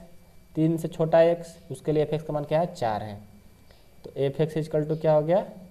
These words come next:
चार। ठीक है, अब पहले आरएचएल पहले प्रूव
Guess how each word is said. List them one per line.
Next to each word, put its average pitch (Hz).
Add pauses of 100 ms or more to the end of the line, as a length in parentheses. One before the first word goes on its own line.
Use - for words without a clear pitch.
(440)
चार। 95 (240)
ठीक 156
है, 220 (640)
अब 160
पहले 165
आरएचएल 151
पहले 139
प्रूव 113